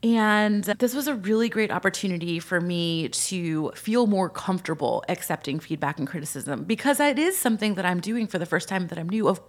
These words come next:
course, I'm not perfect at it. So I found myself, you know, the first several times someone would be like, "Hey, I really liked episode blah, blah, blah, but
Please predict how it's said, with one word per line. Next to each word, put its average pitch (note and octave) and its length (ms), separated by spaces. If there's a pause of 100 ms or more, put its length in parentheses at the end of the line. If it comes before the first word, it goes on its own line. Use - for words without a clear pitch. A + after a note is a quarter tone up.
(100)
course, A#3 400
I'm F3 120
not E3 160
perfect - 300
at - 160
it. - 120 (360)
So G3 680 (380)
I G#3 100
found A#3+ 400
myself, F#3+ 480
you G3 80
know, F3+ 100
the F#3 100
first D4+ 280
several G#3 160
times F3 240
someone E3+ 200
would E3 40
be F3 80
like, F3+ 160
"Hey, E4+ 400 (400)
I - 80
really F4+ 400
liked C4 440 (420)
episode A#3+ 420
blah, G#3 160
blah, G3 100
blah, E3+ 380 (520)
but F#4 460